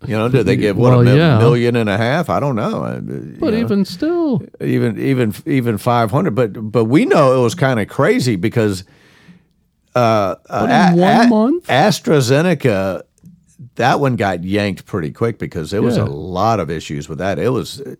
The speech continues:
Speaker 1: the percentage was probably seventy to eighty percent. Now, I, now, I don't have that in front of it, but I just know that particular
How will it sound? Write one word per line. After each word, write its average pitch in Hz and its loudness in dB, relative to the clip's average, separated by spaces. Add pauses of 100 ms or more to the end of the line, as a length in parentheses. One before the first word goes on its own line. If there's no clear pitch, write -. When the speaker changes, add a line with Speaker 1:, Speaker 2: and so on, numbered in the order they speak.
(100)
Speaker 1:
the 104 -14
percentage 95 -4
was 69 -10
probably 73 -8 (260)
seventy 90 -8
to 85 -8
eighty 90 -8
percent. - -10 (1800)
Now, 85 -4 (460)
I, 113 -2
now, 123 -2
I 117 2
don't 101 -2
have 110 -2
that 90 -2
in 101 -8
front 117 -2
of 73 -6
it, 60 -14
but 90 -4
I 127 2
just 123 -4
know 90 -4
that 113 0
particular 92 -4